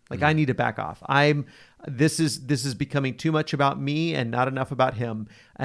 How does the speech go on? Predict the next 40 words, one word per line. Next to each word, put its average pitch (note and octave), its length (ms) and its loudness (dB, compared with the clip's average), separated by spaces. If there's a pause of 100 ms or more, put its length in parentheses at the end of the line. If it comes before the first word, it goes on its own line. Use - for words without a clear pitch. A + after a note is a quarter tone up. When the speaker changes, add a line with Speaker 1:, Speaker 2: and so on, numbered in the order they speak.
(120)
Speaker 1:
and C#3 140 0
I C#3+ 100 4
need D3 160 2
to B2+ 60 2
back B2+ 260 2
off." A#2+ 300 -2 (300)
But F3+ 100 6
in F#3 80 4
the E3+ 80 6
world, D3 760 2 (260)
the G3 80 6
world A#3+ 280 2
doesn't E3 320 4
do E3 180 4
that. G#2 380 -2
I D3+ 40 -2
mean, D#3+ 120 4
the D#3+ 60 8
world, G3 560 6
you, E3+ 200 -2
you E3+ 140 0
never E3+ 260 4
see E3+ 340 -2
Amazon C#3 680 0
or C3+ 160 2
Apple B2+ 320 2
or B2+ 360 2
any F3+ 200 0
of E3+ 80 0
these C#3+ 180 -2
big C#3+ 380 -2
corporations, C3+ 1120 0 (400)
um, D3 400 2 (180)
do G3 300 2
anything F#3 680 0
to - 160 -6
discourage D3+ 960 0
their C#3+ 180 4
own C#3+ 200 0
branding, A#2+ 560 -2